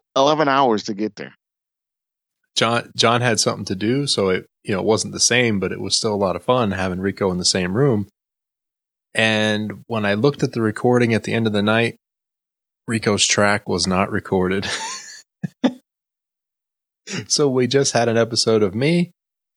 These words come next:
Speaker 2: and then you could just faintly hear Rico in the distance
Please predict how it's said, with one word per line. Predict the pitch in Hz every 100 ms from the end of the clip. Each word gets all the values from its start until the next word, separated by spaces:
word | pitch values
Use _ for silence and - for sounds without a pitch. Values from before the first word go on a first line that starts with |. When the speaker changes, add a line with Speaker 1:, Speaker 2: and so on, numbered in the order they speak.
| _ -
Speaker 2:
and | 110
then | 107
you | 104
could | 101 92
just | 98 87 -
faintly | 120 110 120 104
hear | 107 98
Rico | 104 98 107 101
in |
the | 92
distance | 87 98 - 92 90 -